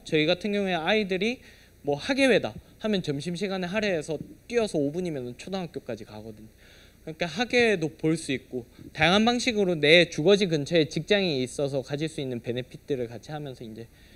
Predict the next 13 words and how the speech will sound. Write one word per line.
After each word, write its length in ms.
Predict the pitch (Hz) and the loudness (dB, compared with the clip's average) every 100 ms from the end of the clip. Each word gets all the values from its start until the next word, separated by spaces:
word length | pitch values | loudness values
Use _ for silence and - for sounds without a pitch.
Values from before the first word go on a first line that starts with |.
| - - | -16 -4
해나가고 500 | 160 135 143 139 135 | 0 0 0 0 -2
있고, 680 | - - - 226 262 311 - - - - - | -4 -14 0 4 4 2 -10 -20 -20 -18 -2
네, 220 | 104 - - - _ _ - | -2 -2 -12 -20 _ _ -12
젊은 300 | - 123 139 | 2 4 4
사람들로 540 | 127 123 123 117 117 127 | 2 -2 -2 -2 -4 -6
구성돼 400 | - 123 117 117 | -10 -10 0 0
있지만 420 | 107 131 190 311 - - - | 0 0 0 0 -8 -20 -8
그래도 300 | 139 160 208 202 - | 2 6 4 2 -8
나름 300 | 117 117 139 | 0 2 2
업력들은 640 | 123 147 156 127 135 226 - - | 0 2 0 0 0 -2 -4 0
다들 340 | - 110 127 131 - | 2 2 0 -4 -6
꽤 160 | - 165 | 2 2
있다 560 | 127 127 - 117 120 | 2 -2 -2 -2 -2